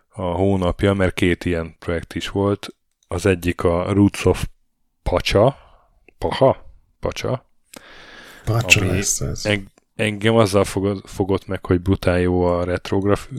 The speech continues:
Speaker 1: ilyen retrós grafikája van, ez a igazi szép pixel art. Ők harmincöt ezer dollárt akartak összeszedni,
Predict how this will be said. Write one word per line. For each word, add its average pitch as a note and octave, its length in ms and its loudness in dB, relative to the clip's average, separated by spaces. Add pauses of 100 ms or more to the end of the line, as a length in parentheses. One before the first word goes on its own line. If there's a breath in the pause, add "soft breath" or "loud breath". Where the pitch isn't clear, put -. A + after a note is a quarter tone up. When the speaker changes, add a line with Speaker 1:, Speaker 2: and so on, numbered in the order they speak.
Speaker 1:
ilyen F2+ 220 -4
retrós F2+ 380 -2
grafikája G2 600 0
van, G2+ 160 0
ez F#2+ 120 -2
a F#2+ 80 0
igazi F2+ 360 -2
szép - 580 -4
pixel G2 520 -2
art. - 280 -4 (1120 loud breath)
Ők F#2+ 380 0
harmincöt F#2+ 840 0 (140)
ezer F#2 300 -4
dollárt F#2 400 0
akartak - 420 -4
összeszedni, G2 800 0